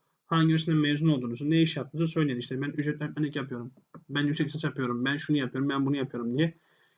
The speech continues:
kendinizi tanıtabilirsiniz arkadaşlar. Yani bu şekilde. E,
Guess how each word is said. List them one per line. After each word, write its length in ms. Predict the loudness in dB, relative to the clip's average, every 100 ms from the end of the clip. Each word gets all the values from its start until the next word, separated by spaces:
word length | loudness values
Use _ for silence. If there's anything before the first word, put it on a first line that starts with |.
| _
kendinizi 400 | 2 2 4 0
tanıtabilirsiniz 580 | 2 4 6 4 2 -2
arkadaşlar. 640 | -2 -4 -4 0 0 -2 -6 -8
Yani 340 | -6 -4 -2
bu 60 | 0
şekilde. 560 | 0 -2 -4 -2 -4 -8 _ _ _ _ _
E, 40 | _